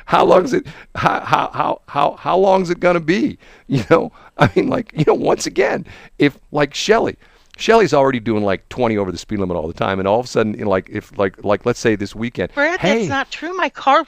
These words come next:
Speaker 2: won't go that
Speaker 1: in
Speaker 2: fast.
Speaker 1: Mis-,
Speaker 2: I keep on telling you
Speaker 1: in
Speaker 2: that.
Speaker 1: Missouri, there's no, there's not gonna be any police on the highways this weekend. Starting Friday at six o'clock, in Friday evening at six o'clock, no police on the weekend until,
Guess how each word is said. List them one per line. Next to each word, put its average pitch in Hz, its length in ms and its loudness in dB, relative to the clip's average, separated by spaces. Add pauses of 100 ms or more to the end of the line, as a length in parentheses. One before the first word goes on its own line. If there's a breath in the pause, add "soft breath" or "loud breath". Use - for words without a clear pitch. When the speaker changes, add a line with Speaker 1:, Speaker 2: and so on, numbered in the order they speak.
Speaker 2:
won't 285 240 0
go 294 320 -2
that 226 180 -2
Speaker 1:
in 175 220 0
Speaker 2:
fast. 185 120 -6
Speaker 1:
Mis-, 165 260 -2
Speaker 2:
I - 80 -18
keep - 80 -8
on 285 140 -4
telling 349 380 -2
you 202 120 -10
Speaker 1:
in 160 200 0
Speaker 2:
that. 170 80 -2
Speaker 1:
Missouri, 180 540 0 (260 loud breath)
there's 151 260 0
no, 196 120 2
there's 139 360 -4
not 185 140 -4
gonna - 120 -8
be 160 140 -2
any 208 120 -2
police 190 400 -4
on 135 180 0
the 135 80 0
highways 156 480 -4
this 190 240 -2
weekend. 143 500 -6
Starting 196 440 0 (180 soft breath)
Friday 202 420 0
at 127 120 0
six - 240 -6
o'clock, 160 480 -4
in 113 240 -4
Friday 175 320 -2
evening 143 240 -4
at - 60 -6
six - 200 -6
o'clock, - 320 -4 (220 loud breath)
no 240 160 4
police 190 340 -2
on 165 80 0
the 143 80 -2
weekend 127 400 -2
until, 127 340 -2